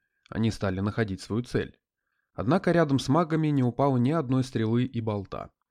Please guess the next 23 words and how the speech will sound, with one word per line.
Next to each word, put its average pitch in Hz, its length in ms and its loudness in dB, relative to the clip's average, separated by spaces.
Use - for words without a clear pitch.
Маги 156 240 2
продолжают 151 540 2
все 107 160 0
так 110 220 0
же 101 120 -4
стоять 104 420 -2
на 98 100 0
одном 95 280 -4
месте. - 420 -14
Из-за 95 220 0
стен 123 280 0
до 165 100 2
нас 156 220 0
стали 143 280 0
долетать 127 480 -2
отдельные 110 460 0
удары. 123 460 -2
Что-то 202 320 0
ломалось, 101 480 0
кто-то 127 280 -4
вопил 117 340 0
нечеловеческим 104 800 -2
голосом. 95 500 -8